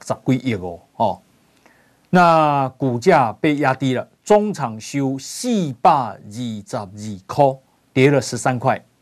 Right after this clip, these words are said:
跌了百分之三，吼。诶，这个台积电今天市值跌破了十一兆大关。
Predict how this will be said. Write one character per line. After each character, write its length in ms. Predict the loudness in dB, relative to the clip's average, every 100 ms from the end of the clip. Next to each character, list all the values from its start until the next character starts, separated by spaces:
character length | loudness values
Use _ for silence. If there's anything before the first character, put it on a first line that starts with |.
| _ _ _ 0
跌 180 | 4
了 120 | 4 2
百 220 | 0 -4
分 120 | -4
之 100 | -4
三， 380 | -4 0 0 0 _ _ _ _ _
吼。 280 | -2 -2 -2 _ _ _ _ _ _ _ _ _ _ _ 0
诶， 960 | 4 6 6 4 2 2 0 -2 -4 -10 _ _ _
这 180 | 2 2
个 880 | 6 6 8 6 4 2 0 0 -2 _ _ _ -4
台 120 | -2
积 140 | 2
电 140 | 2 4
今 100 | 4
天 80 |
市 240 | 2 -2 -4
值 180 | -6 -6
跌 200 | -2 -2
破 180 | 2
了 80 | 0
十 260 | 0 -6 -8
一 200 | -4 -4
兆 240 | 2 0
大 180 | 2 -2
关。 240 | -2 -6